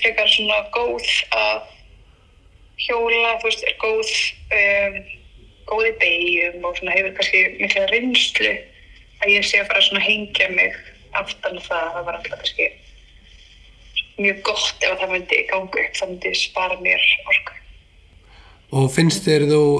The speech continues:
Speaker 2: þú veist, ég held við, við höfum meira að segja talað um þetta, finnst þér þú, þú veist, eins og þetta er örugglega eitthvað svona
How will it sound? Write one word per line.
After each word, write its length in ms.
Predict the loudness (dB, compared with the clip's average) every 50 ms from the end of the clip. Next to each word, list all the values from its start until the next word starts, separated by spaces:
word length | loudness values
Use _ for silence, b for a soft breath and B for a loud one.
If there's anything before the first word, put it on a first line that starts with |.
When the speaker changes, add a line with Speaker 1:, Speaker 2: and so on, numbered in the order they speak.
| 2
Speaker 2:
þú 100 | 0 0
veist, 140 | 2 2 2 2
ég 140 | 2 4 4
held 200 | 2 2 2 2
við, 160 | 2 2 0 -2 -6
við 300 | -2 2 4 6 6 6 6
höfum 240 | 6 4 4 6 4
meira 160 | 4 4 4
að 60 | 2
segja 140 | 0 0 0
talað 320 | 0 0 2 4 4 4
um 80 | 4 2
þetta, 180 | 2 0 -4 -2
finnst 320 | 0 0 0 0 2 2
þér 140 | 2 2 4
þú, 120 | 4 4 4 4 2 2 B B B B B B B B
þú 180 | B B -2 0
veist, 100 | 2 4
eins 140 | 4 4 4
og 300 | 4 4 2 0 -4 -8 -12
þetta 440 | -4 0 0 0 0 0 -2 0 2
er 380 | 4 4 6 6 4 4 2 -2 -6 -8 -10 -8 -2
örugglega 580 | 2 4 4 4 4 2 2 2 4 4 4 4
eitthvað 200 | 2 2 0 0
svona 200 | 0 0 0 0